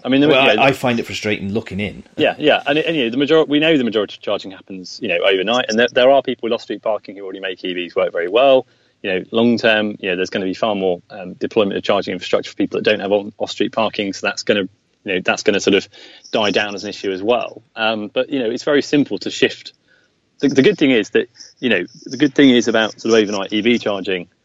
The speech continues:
Speaker 1: which is gonna form the majority, you know, ad infinitum. There'll, there'll never be a point where home charging, overnight home charging, does not form the majority of charging for E Vs in this country. It
Speaker 2: Yeah.
Speaker 1: will al-, it will
Speaker 2: Yeah.
Speaker 1: always be the majority. Um,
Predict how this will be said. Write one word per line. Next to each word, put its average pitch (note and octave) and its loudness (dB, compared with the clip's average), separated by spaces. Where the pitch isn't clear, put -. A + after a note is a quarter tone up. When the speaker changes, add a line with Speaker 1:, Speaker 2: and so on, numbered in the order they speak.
Speaker 1:
which - -8
is G#2+ -2
gonna A2 2
form A2+ 2
the G#2 2
majority, G2+ 0
you A2 -10
know, G2+ -2
ad G#2+ 0
infinitum. G2 -4
There'll, A#2 -2
there'll B2+ 4
never C#3 6
be A#2+ 2
a A2 0
point G2+ -8
where G2 -2
home C3+ 0
charging, G#2 -2
overnight G#2+ -2
home A2 -4
charging, G2 -2
does G2+ -2
not A2 2
form A2 -4
the G#2 -4
majority G2+ 2
of - 0
charging F#2 -2
for G2+ -2
E F#2+ 0
Vs F#2+ 0
in F2+ -18
this F2+ -18
country. F2+ -8
It D3+ -4
Speaker 2:
Yeah. B2 0
Speaker 1:
will A2 10
al-, A#2 6
it C3 0
will C3+ 8
Speaker 2:
Yeah. C#3 10
Speaker 1:
always G#2 4
be G#2+ -8
the G2 -6
majority. G2 -8
Um, A2+ 0